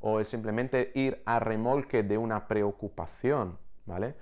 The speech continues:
Entonces tú te puedes ocupar, tienes en ese momento que, la posibilidad de elegir entre ocuparte de tu bienestar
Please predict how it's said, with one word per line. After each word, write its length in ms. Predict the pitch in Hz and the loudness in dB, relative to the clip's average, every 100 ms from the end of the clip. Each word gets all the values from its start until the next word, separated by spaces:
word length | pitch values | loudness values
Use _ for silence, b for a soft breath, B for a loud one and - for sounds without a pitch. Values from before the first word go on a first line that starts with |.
| B B B | B B B
Entonces 280 | 151 143 117 | 0 2 2
tú 100 | 160 | 2
te 120 | 151 | 2
puedes 440 | 160 147 117 - - | 4 4 2 -4 0
ocupar, 680 | 131 - 113 180 139 95 - | 0 0 -4 2 4 4 0
tienes 340 | 113 113 - | -4 -4 -6
en 140 | 110 117 | -4 -4
ese 180 | 123 | -2
momento 420 | 123 135 147 - 82 | -2 -2 -2 -4 -8
que, 500 | 50 50 - - 58 | -10 -14 -16 -16 -10
la 180 | 98 98 | -8 -6
posibilidad 340 | 98 107 127 | -6 0 0
de 80 | 147 | 2
elegir 380 | 131 110 170 127 | 2 0 0 0
entre 380 | 104 98 95 B B B - | 0 -2 -4 B B B 2
ocuparte 800 | 123 - 127 - 175 - - 95 | 2 2 0 2 2 4 2 2
de 120 | 92 | 0
tu 200 | 113 104 | -2 0
bienestar 760 | 110 107 110 - 123 165 214 | 0 0 -2 -2 0 0 -2